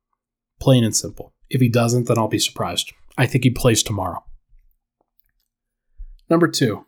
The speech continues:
the turnovers. Oftentimes, turnovers are due to a var-, they're due to a variety of factors.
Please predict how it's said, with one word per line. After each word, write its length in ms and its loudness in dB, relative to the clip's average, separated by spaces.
the 140 2
turnovers. 880 0
Oftentimes, 920 2
turnovers 540 4
are 180 4
due 260 2
to 300 4
a 120 4
var-, 320 2
they're 160 4
due 160 4
to 60 8
a 120 6
variety 540 -2
of 120 2
factors. 540 -8